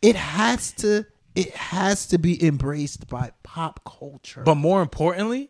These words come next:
Speaker 2: you're right. But more importantly, and I talk about this a lot. We've talked about this a lot. Is music sounding authentic?
Speaker 1: Mm-hmm. Mm-hmm.
Speaker 2: Anybody can try a drill beat, but does it sound authentic?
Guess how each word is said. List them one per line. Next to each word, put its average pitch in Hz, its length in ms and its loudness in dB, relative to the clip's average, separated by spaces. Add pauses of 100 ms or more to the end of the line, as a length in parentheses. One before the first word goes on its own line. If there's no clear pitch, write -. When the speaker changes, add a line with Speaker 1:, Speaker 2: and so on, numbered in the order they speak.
Speaker 2:
you're 135 220 0
right. 170 380 2 (220)
But 131 100 0
more 170 200 6
importantly, 185 440 4
and 156 100 2
I 127 60 0
talk 185 280 4
about 156 280 2
this 147 160 -2
a 131 80 -2
lot. 123 360 -2
We've 170 200 6
talked 196 240 6
about 135 200 -2
this 120 160 -14
a 117 40 -10
lot. 87 240 -12 (640)
Is 147 320 0 (160)
music 180 600 4
sounding 165 520 0
authentic? 135 840 -4 (300)
Speaker 1:
Mm-hmm. 95 200 -6 (340)
Mm-hmm. 90 160 -10 (1300)
Speaker 2:
Anybody 214 460 6
can 143 100 0
try 147 280 6
a - 20 -4
drill 151 260 4
beat, 117 240 -8
but 120 100 -10
does 123 180 -8
it 104 60 -12
sound 139 440 -8
authentic? - 800 -8